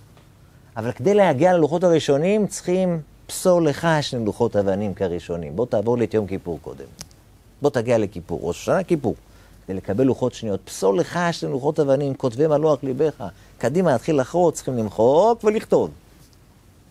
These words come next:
זה להגיע ליום כיפור. ראש השנה,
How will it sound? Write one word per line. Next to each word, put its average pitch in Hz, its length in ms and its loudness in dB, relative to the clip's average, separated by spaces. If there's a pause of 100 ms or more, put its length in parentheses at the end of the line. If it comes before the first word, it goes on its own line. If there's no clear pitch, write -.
(1500)
זה 196 460 2
להגיע 170 380 4
ליום 156 260 4
כיפור. 107 460 0
ראש 180 360 4
השנה, 160 600 0